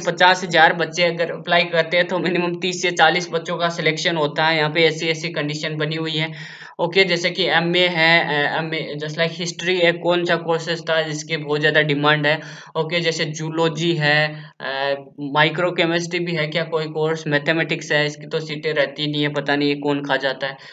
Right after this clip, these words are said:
ओके, पीएचडी प्रोग्राम के अंदर बॉटनी, zoology, chemistry, पीएचडी, it's okay। ओके, पीएचडी तो बहुत बड़े-बड़े लोग करते हैं यहाँ पे। Okay, generally जो बच्चे जो यहाँ पे apply करने वाले हैं, जैसा कि यहाँ पे पीजी courses है और I think integrated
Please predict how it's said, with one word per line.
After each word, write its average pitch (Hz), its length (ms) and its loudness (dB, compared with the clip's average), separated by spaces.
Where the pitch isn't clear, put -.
ओके, 156 200 -2
पीएचडी 170 500 0
प्रोग्राम 165 480 2
के 170 120 -2
अंदर 160 180 0
बॉटनी, 156 460 -6
zoology, 151 580 -4
chemistry, 156 640 -4
पीएचडी, 151 540 -6
it's 151 200 -8
okay। 165 400 -6
ओके, 147 200 -4
पीएचडी 143 440 -4
तो 147 100 -4
बहुत 135 200 -6
बड़े-बड़े 139 460 -4
लोग 135 240 -6
करते 127 240 -6
हैं 143 80 -2
यहाँ 135 180 -4
पे। 175 140 -6
Okay, 160 220 -6
generally 165 500 -2
जो 175 140 -2
बच्चे 165 320 0
जो 170 120 -2
यहाँ 143 120 4
पे 147 120 -2
apply 156 280 0
करने 156 280 -2
वाले 156 240 0
हैं, 165 100 -4
जैसा 160 260 -2
कि 151 100 -6
यहाँ 139 120 -2
पे 151 60 -6
पीजी 151 340 -4
courses 160 500 -4
है 165 140 -2
और 127 560 -4
I 131 100 0
think 147 160 -6
integrated 156 680 -2